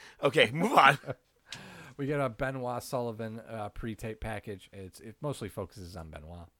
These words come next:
Speaker 2: They got a match again coming up at Bash at the Beach. Uh, next, we get Gene in a ring with Piper. This, uh,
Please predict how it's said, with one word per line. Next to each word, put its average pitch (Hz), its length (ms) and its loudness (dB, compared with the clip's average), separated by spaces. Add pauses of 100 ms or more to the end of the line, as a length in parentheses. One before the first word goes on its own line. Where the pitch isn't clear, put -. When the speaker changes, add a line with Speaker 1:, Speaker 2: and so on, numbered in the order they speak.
(120)
Speaker 2:
They 95 80 -16
got 90 80 -10
a 85 40 -12
match 87 340 -10
again 85 380 -10
coming 82 280 -12
up 85 100 -14
at 85 80 -18
Bash 82 220 -16
at - 80 -20
the 104 60 -18
Beach. 131 320 -6 (680)
Uh, 135 320 -2
next, 127 240 -6
we 127 60 -6
get 113 160 -4
Gene 120 480 -8
in 110 100 -8
a 110 40 -8
ring 107 220 -8
with 98 160 -12
Piper. 104 680 -8
This, 98 440 -10
uh, 98 260 -6